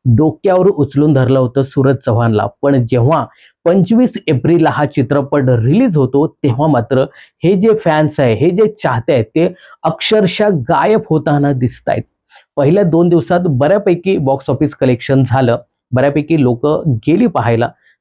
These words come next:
तेवढी गेली नाही, फक्त बऱ्यापैकी लोक गेली.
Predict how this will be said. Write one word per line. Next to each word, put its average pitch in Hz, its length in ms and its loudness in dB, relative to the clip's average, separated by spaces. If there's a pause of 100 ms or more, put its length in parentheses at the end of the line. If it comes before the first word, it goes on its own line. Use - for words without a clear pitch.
(140)
तेवढी 202 300 2
गेली 185 280 2
नाही, 113 220 -2 (540)
फक्त 202 380 -4
बऱ्यापैकी 147 580 0
लोक 127 220 0
गेली. 131 400 0